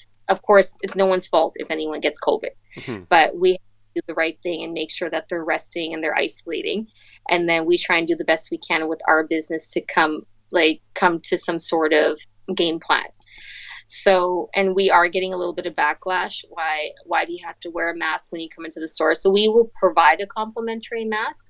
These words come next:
Speaker 1: It's no issue. I have a thousand in the back. Like, we have no issues giving out masks.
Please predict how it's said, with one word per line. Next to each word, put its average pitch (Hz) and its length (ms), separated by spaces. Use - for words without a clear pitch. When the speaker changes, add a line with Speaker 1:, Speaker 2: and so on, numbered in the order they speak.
Speaker 1:
It's - 160
no 202 140
issue. - 300
I 175 80
have 185 160
a 180 40
thousand 160 400
in 165 120
the 143 60
back. - 260
Like, 165 300
we 196 100
have 196 100
no 185 160
issues 170 360
giving 165 500
out 156 260
masks. 151 420